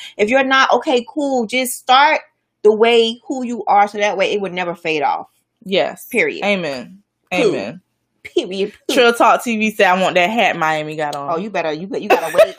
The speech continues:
Speaker 1: <laughs> Look, all the regular, all the regular people get their hats next week.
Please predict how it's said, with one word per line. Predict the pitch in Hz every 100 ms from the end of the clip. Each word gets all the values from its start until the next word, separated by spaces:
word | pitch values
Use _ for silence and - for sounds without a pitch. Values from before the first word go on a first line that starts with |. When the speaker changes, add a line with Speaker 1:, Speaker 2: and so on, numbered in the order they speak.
| 740 -
Speaker 1:
<laughs> | 762 762
Look, | - -
all | - -
the | 571 262
regular, | 349 330 285 247 269 - -
all | 294 311
the | 302 277
regular | 330 320 294
people | 320 262
get | 247 254
their | 247 277
hats | 302 202 -
next | 196 - 247
week. | 269 202